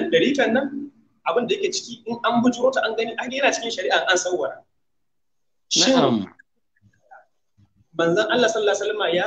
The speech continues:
Speaker 1: ba da zikiri, amma yin shi da wannan siga da muke mu ce a yi da safe, a yi da rana, a yi da, a yi da yamma, a yi wazifa,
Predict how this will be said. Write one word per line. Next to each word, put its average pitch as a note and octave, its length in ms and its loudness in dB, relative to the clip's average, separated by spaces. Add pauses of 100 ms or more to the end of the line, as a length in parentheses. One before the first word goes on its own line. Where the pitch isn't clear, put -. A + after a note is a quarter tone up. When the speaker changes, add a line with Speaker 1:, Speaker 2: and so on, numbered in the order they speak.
Speaker 1:
ba B3 120 -6
da F#3 80 -6
zikiri, - 360 -14 (680)
amma G#3 340 2
yin D4 120 4
shi - 160 0
da F3 60 4
wannan G#3+ 240 2
siga - 340 -2
da - 80 -6
muke - 200 -8
mu D3 140 -4
ce - 180 -4
a - 100 -12
yi F3 120 -6
da D3 60 -8
safe, A#2+ 280 -10
a B2 220 -14
yi E3+ 80 -8
da D3 100 -8
rana, C#3 320 -12
a D3+ 100 -6
yi G3 100 0
da, E3 140 2
a D3+ 100 -4
yi F3+ 140 -4
da D#3 80 -6
yamma, D3 300 0
a D3+ 80 -10
yi E3 80 -6
wazifa, - 360 -4